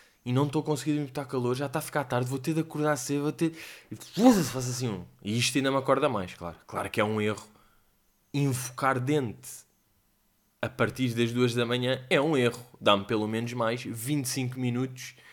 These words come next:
de despertina. Ah, portanto, isso foi logo uma cena que me chateou à partida, mas pronto, tudo bem, já estamos aqui.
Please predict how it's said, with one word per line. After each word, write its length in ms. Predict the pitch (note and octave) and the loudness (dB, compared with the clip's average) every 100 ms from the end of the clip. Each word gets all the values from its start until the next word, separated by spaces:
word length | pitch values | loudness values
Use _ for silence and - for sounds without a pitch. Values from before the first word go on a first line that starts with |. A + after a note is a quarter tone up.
| - _ | -20 _
de 460 | B2+ B2+ C3+ C#3 C#3+ - _ _ _ _ _ - | -6 0 2 2 -2 -12 _ _ _ _ _ -8
despertina. 920 | B2+ C#3 B2+ - C3 B2+ G2+ F2 F2+ - _ _ _ _ _ _ _ _ _ _ _ _ | -2 -2 -2 -2 -4 -2 -4 -6 -10 -18 _ _ _ _ _ _ _ _ _ _ _ _
Ah, 360 | F#2+ F2+ F2 G2 | -6 -4 -6 -8
portanto, 320 | - - F2+ A#2 | -12 -8 -8 -8
isso 140 | A#2 | -6
foi 100 | A#2+ | 0
logo 180 | A2 G#2 | 0 0
uma 120 | G2+ | -4
cena 200 | A#2 G2+ | -4 -6
que 100 | G#2+ | -8
me 60 | G2 | -8
chateou 300 | G#2 - F#2 | -8 -6 -6
à 20 | |
partida, 520 | - F#2 A#2+ B2 A#2 | -6 -6 -2 -2 -4
mas 140 | G2+ - | -6 -10
pronto, 240 | F#2 F2 | -10 -10
tudo 180 | G2 F#2+ | -10 0
bem, 300 | G#2 A2 G2+ | 0 0 -2
já 140 | G#2+ | -4
estamos 280 | G2 G2 F#2 | -4 -6 -6
aqui. 500 | F2 - G2+ A2+ | -8 -6 -6 -6